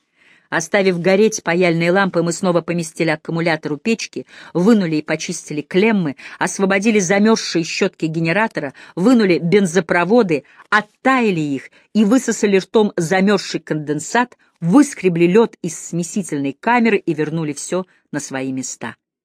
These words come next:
Во время всех этих тонких операций пришлось снять и рукавицы, и перчатки,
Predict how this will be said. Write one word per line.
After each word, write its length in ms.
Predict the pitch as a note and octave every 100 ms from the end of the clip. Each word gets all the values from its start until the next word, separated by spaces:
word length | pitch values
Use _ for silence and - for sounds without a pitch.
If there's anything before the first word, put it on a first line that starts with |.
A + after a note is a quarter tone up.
| _ _ _ -
Во 180 | D3+
время 240 | E3+ F#3 F3
всех 240 | - F3
этих 220 | E3 D#3+
тонких 360 | - E3+ D#3+ D#3
операций 480 | D#3+ E3 E3 D#3+ D#3+
пришлось 380 | D#3+ - D#3+ -
снять 320 | D#3 C#3+ D#3
и 20 |
рукавицы, 560 | D#3 - D#3+ F3 - D3
и 40 |
перчатки, 640 | - C#3+ - B2 _ -